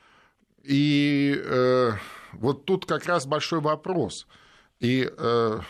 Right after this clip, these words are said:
интерес, собственно, <laughs> Коломойского, с одной стороны, всё это отжать, а с другой стороны, э, вполне он допускал идею оставить Порошенко в таком, знаешь, полулегитимном состоянии на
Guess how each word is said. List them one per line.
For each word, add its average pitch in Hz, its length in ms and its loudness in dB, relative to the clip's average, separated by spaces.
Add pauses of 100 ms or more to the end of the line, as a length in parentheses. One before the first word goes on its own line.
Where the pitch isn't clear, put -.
(240)
интерес, 151 560 0
собственно, 139 360 -2
<laughs> 131 280 -4
Коломойского, 165 600 0 (340)
с - 80 -6
одной 139 260 0
стороны, 143 400 -2
всё 143 180 -2
это 135 160 -2
отжать, 165 260 -4
а 127 100 0
с 110 60 -4
другой 139 300 0
стороны, 151 580 -4 (320)
э, 117 460 0
вполне 135 560 0 (240)
он 127 220 0
допускал 131 840 -2
идею 113 800 0
оставить 120 640 -2
Порошенко 110 1120 -2
в - 40 -20
таком, 123 400 -2
знаешь, 127 320 -4
полулегитимном 123 960 0
состоянии 110 840 0
на 104 320 -2